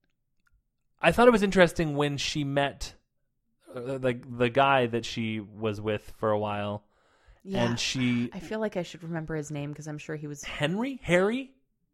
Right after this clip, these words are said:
Speaker 1: I wanna say Harry.
Speaker 2: I'm gonna, that might be right. I'm gonna look that up
Speaker 1: Um,
Speaker 2: real quick.
Speaker 1: so
Speaker 2: He was
Speaker 1: she
Speaker 2: a nice guy. I
Speaker 1: he
Speaker 2: liked
Speaker 1: was,
Speaker 2: him.
Speaker 1: he was a nice guy. He was supportive of her. They,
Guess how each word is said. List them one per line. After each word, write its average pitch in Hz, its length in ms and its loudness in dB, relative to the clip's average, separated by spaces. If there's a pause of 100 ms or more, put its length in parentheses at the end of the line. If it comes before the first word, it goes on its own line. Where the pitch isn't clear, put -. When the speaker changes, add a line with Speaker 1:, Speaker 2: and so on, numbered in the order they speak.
(140)
Speaker 1:
I 139 40 -2
wanna 175 140 2
say - 140 -4
Harry. 107 500 -6 (480)
Speaker 2:
I'm 180 80 -6
gonna, 240 260 -4 (1400)
that - 140 -6
might 196 180 -6
be 160 100 -8
right. - 240 -8
I'm 190 120 0
gonna 277 180 0
look 247 200 -2
that 175 220 -2
up 143 260 -2 (440)
Speaker 1:
Um, 139 240 0
Speaker 2:
real 165 180 -2
quick. - 380 -8 (100)
Speaker 1:
so - 200 4
Speaker 2:
He 277 200 2
was 220 100 2
Speaker 1:
she - 40 2
Speaker 2:
a 294 40 4
nice 262 220 0
guy. 143 240 0 (120)
I 170 60 -8
Speaker 1:
he 190 60 -6
Speaker 2:
liked 220 80 4
Speaker 1:
was, 190 140 0
Speaker 2:
him. 123 100 -6
Speaker 1:
he 180 80 4
was 175 140 4
a 170 40 0
nice 156 240 0
guy. 202 460 0 (320)
He 170 200 -6
was 143 460 0
supportive 190 560 2
of 180 180 4
her. 156 460 0 (680)
They, 143 280 -2